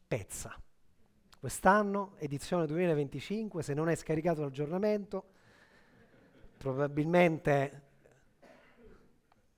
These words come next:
ti toccherà. Spero di no, eh, spero di no. Sono qui per la grazia di Dio.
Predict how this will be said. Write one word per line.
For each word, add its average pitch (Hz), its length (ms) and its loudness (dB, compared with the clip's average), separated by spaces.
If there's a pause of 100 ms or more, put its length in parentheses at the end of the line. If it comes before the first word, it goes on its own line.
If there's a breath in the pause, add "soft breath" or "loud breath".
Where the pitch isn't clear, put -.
(120)
ti 131 100 -8
toccherà. 202 640 4 (2500 loud breath)
Spero 170 340 6
di 156 120 4
no, 123 260 0
eh, 123 240 -4 (140)
spero 101 240 -14
di 98 80 -16
no. 98 180 -18 (4000 loud breath)
Sono 151 260 0
qui 147 140 -2
per 139 140 0
la 139 100 2
grazia 135 340 -2
di 117 140 -4
Dio. 101 260 -10